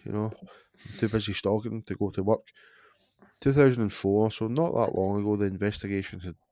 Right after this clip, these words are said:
pretty much sort of gone cold. And this is when, uh, Dennis got a little bit pissed off. And he's like, 'cause he wanted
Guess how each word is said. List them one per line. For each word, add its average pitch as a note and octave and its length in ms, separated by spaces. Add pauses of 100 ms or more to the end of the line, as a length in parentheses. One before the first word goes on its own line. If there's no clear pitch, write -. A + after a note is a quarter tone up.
(200)
pretty - 280
much G#2 260
sort F#2 240
of F2+ 60 (680)
gone F#2+ 400
cold. G2+ 540 (600)
And F2+ 220
this F#2+ 160
is G2 120
when, F#2 220
uh, F2+ 240 (100)
Dennis F#2+ 300
got E2 140
a F2+ 40
little G#2 160
bit - 140
pissed C3+ 220
off. C#3 260 (460)
And G2+ 140
he's F#2 140
like, F#2+ 200 (320)
'cause F#2 100
he G2 60
wanted G2 480